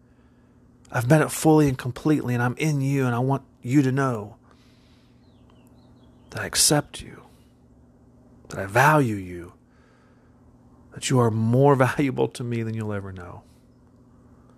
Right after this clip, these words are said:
And talk about us being able, that being able to free us from these,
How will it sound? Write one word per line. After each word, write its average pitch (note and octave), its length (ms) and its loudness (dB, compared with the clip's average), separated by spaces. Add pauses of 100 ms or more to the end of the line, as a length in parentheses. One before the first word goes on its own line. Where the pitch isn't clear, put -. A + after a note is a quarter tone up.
(520)
And G#2+ 120 0
talk G#3 280 4
about G#2 400 -2
us C3 220 -2
being A#2 220 -6
able, G#2+ 320 -4
that - 240 -6
being A#2 180 -2
able G#2+ 180 -2
to G2 120 -16
free B2+ 400 -2
us G2+ 100 -2
from G2 240 -4
these, G2 380 -4